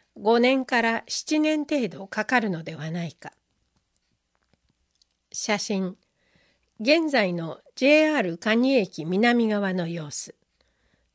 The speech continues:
車止めのポールが設置されています。問い。プレミアム商品券発行事業。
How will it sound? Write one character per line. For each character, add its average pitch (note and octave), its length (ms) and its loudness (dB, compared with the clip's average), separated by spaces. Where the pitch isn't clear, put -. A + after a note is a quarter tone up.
車 C#4 360 2
止 B3+ 140 2
め B3+ 120 2
の A#3 180 0
ポ A#3 220 0
ー A3 40 2
ル G#3 120 0
が G3 200 -2
設 E3+ 260 -4
置 - 140 -10
さ D3 160 -2
れ E3 100 -10
て - 160 -14
い F3 80 -12
ま D3+ 160 -16
す。 - 220 -14
問 G3+ 200 2
い。 D#3 160 -6
プ B3 120 0
レ D4+ 140 8
ミ E4 220 4
ア D#4+ 100 4
ム D4+ 160 -2
商 D4 280 4
品 C4 280 0
券 D#3 320 -6
発 G#3 300 -4
行 A#3+ 240 2
事 G3+ 180 -2
業。 C#3 300 -6